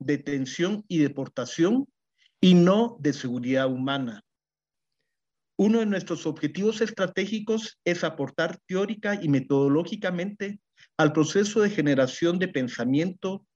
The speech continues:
convergencia y unificación del movimiento maya, propiciando sinergias con otros actores en sus luchas y reivindicaciones.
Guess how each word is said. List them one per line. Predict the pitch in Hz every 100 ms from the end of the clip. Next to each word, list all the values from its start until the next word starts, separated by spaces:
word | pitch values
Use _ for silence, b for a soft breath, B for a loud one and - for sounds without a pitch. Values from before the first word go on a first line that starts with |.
| _ _
convergencia | 156 147 139 - 180 180 135
y | 131
unificación | 131 127 127 127 120 175 165
del | 131
movimiento | 123 123 143 156 170
maya, | 160 160 185 202 208 _ _ _ B B
propiciando | - 165 165 147 180 180 208 208
sinergias | - 175 190 196 208 208
con | 165 160
otros | 170 185
actores | 170 151 175 185 185 -
en | 156
sus | 147 143
luchas | 151 196 208 190 -
y |
reivindicaciones. | 131 127 123 113 120 113 147 135 104 -